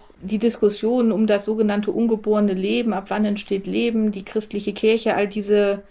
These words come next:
Protagonisten prägen ja diese Diskussion. Und während in anderen Ländern die Regelungen fortschrittlicher sind, ähm, ist es eben in Deutschland so, dass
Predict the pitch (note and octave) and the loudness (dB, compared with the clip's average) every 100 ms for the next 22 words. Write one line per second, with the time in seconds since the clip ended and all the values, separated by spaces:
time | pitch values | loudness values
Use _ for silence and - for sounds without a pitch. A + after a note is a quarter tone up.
0 | - - - - G#3 G3+ G#3 A3 - G#3 | -20 -20 -6 0 2 2 2 2 0 -4
1 | G3 - - - A3 C#4 G3+ F#3 F#3 G3 | -4 -8 -8 0 2 2 0 0 -2 -2
2 | G3+ G3 G3+ G3 - F#3 - F#3+ A#3 A#3+ | 0 0 0 -2 -2 -4 -2 0 0 0
3 | G3+ G3 G3+ G3+ G3+ G3+ - - - - | -2 -2 -2 -2 -4 -8 -14 -20 -20 -20
4 | - - - G3 - G#3 A3+ G#3+ G#3+ G#3+ | -20 -12 -4 -2 0 2 2 2 2 2
5 | G#3 G3+ G3+ G3 F#3+ G3 G3+ G3 F#3 F#3 | 0 -2 -4 -4 -2 0 0 0 0 0
6 | F3+ E3+ - - A#3+ - A#3+ A#3 A3+ G#3+ | 0 -4 -2 0 0 0 -2 -2 -2 0
7 | G3+ G#3 G3+ G3+ - - - - - - | 0 0 -2 -4 -12 -20 -20 -20 -20 -20
8 | - - - G#3 G3+ G3+ F#3+ G#3+ G#3 G#3+ | -20 -20 -2 0 0 -2 -2 -2 -2 -2
9 | G#3 G3 F#3 F#3 G#3 - G#3+ G#3 G#3 G#3+ | -2 -2 -2 -2 -2 -2 0 0 0 0
10 | G3 G3 - | -2 -4 -12